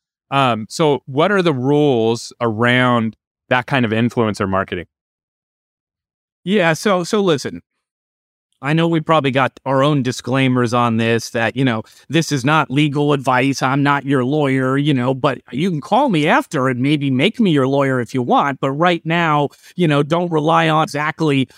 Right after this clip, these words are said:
Speaker 2: you know, what I'm saying. The, this is education so that you understand pitfalls. But, you know, we could do a whole segment of, like, an hour and a half on the new rules. But, you know, as you always do, you put me on the spot with a minute here and you want me just to cut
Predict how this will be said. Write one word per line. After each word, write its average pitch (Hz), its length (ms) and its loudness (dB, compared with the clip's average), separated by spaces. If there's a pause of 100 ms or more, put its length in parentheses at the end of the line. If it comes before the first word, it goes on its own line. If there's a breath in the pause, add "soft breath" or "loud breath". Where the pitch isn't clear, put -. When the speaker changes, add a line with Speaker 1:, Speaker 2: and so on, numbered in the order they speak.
Speaker 2:
you 160 100 0
know, 147 140 2
what 139 180 0
I'm 127 140 2
saying. 175 300 0
The, 139 240 0
this 170 160 0
is 135 100 -2
education 139 760 0
so 131 100 -6
that 120 180 0
you 131 200 2
understand 131 760 0
pitfalls. 127 580 -4
But, 147 220 -2 (260 soft breath)
you 226 140 0
know, 196 120 2
we 190 220 0
could 202 220 -4
do 180 200 0
a 131 120 0
whole 165 240 2
segment 151 560 0
of, 123 100 -2
like, 127 280 -2
an 110 180 -4
hour 147 360 0
and 127 120 2
a 110 40 -2
half 151 360 -2
on 139 180 2
the 127 80 0
new 135 260 0
rules. 139 500 -2
But, 131 260 -2
you 151 100 0
know, 131 300 2 (320 loud breath)
as 135 200 0
you 160 140 2
always 143 320 2
do, 131 200 0
you 123 140 2
put - 220 -4
me 139 140 2
on 131 140 2
the 107 60 -6
spot 143 360 -2
with 127 160 -4
a 113 40 -2
minute 143 320 0
here 139 300 2
and 135 100 0
you 127 80 0
want 135 220 0
me 135 80 0
just 127 220 -4
to - 80 -10
cut - 260 -4